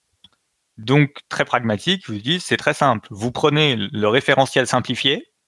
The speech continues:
parce que dedans, vous avez finalement une étude, vous faites copier-coller, vous renommez ça D P I A. Et puis voilà, vous passez à la suite. Donc ça, c'est, c'est intéressant pour ceux qui veulent gagner un peu de temps et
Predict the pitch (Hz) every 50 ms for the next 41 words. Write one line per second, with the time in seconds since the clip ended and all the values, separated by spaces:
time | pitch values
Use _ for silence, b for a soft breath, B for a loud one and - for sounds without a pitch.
0 | _ _ _ - 104 - - 117 113 113 - 139 135 120 117 104 95 104 104 101
1 | - 113 101 95 95 101 98 95 95 92 - - 170 190 185 151 - - 107 98
2 | - - 180 175 - - 175 156 - - 139 135 147 175 202 180 147 - 120 123
3 | 127 123 123 120 - 156 156 147 131 165 165 - 160 151 127 107 98 - - _
4 | _ B B B B B B B B B B B B B B _ _ _ _ _
5 | _ _ _ - 143 - 143 143 143 127 120 120 117 - 104 - - 117 117 -
6 | - - _ _ _ _ _ _ _ _ _ B B B B B B B _ -
7 | 113 117 - 143 139 - - 123 117 113 110 107 107 104 - - 110 107 104 -
8 | 110 117 117 - 135 139 135 127 104 - - 120 113 - - 104 98 98 95 101
9 | 101 98 95 98 101 107 113 110 - 123 117 _ - 123 123 127 123 107 98